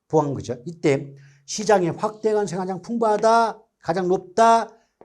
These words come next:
그걸 다르게 바꾸면 가급적 시장 인근, 시장 근처에 기업이, 공장이 세워져야 유리하다라고 말한 게 레쉬의 입장이고요.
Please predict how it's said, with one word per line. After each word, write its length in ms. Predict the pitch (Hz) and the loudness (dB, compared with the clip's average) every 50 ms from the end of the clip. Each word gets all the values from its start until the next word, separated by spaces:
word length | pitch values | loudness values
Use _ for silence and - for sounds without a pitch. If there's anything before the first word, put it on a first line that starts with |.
| _ _ _ | _ _ _
그걸 180 | - 196 190 | -2 -2 -2
다르게 280 | 180 - - 180 175 175 | -2 -2 -2 -2 0 0
바꾸면 760 | 156 156 143 151 160 185 220 233 240 233 - - - - - - - - | 0 0 -2 -4 -2 0 0 0 0 0 -4 -10 -16 -20 -20 -20 -8 -2
가급적 500 | - 156 156 185 180 180 - 196 175 - | -2 0 0 0 -2 -2 -2 -4 -4 -4
시장 500 | - - 226 220 165 214 214 208 202 170 | -6 -8 -8 -4 0 2 2 2 0 -4
인근, 340 | 151 156 156 156 143 127 101 98 - - - - _ | -6 -6 -6 -4 -4 -6 -6 -8 -12 -18 -20 -20 _
시장 480 | - - - 214 196 220 214 208 208 202 | -14 -12 -10 -4 -2 0 0 0 -2 -4
근처에 840 | - 208 214 226 220 220 - - - 170 165 170 202 214 220 214 214 - - - | -4 -4 -4 -4 -6 -10 -8 -4 -2 0 4 8 8 8 8 8 6 0 -8 -12
기업이, 640 | - - 220 233 220 208 - 156 135 131 139 - - | -6 0 4 4 6 4 4 2 -2 -4 -6 -10 -8
공장이 760 | - 180 214 214 214 196 170 165 160 175 208 240 240 233 240 240 - - | -4 -4 -2 -2 -4 0 0 0 2 2 2 0 0 -2 -4 -10 -14 -16
세워져야 720 | - - - 214 202 202 196 185 180 160 160 190 214 208 - - - - | -18 -10 -8 -4 -2 0 0 0 0 2 2 4 4 2 0 -4 -10 -6
유리하다라고 1080 | 240 262 277 262 233 190 240 202 156 120 98 - - _ _ _ - 131 151 160 180 | -2 4 6 6 6 8 8 8 8 8 4 -2 -12 _ _ _ -6 -6 -4 -4 -2
말한 320 | 165 147 139 135 131 135 127 | -2 -2 -2 -2 -4 -2 0
게 280 | 160 190 202 190 190 - - _ _ | 2 2 2 0 -4 -12 -20 _ _
레쉬의 480 | 123 156 175 170 170 - 175 180 175 143 | -2 -2 -2 -2 -2 -6 -4 -4 -4 -4
입장이고요. 680 | 139 - 156 147 135 135 139 151 151 131 95 - - | -4 -4 -6 -4 -4 -4 -4 -4 -4 -4 -4 -6 -10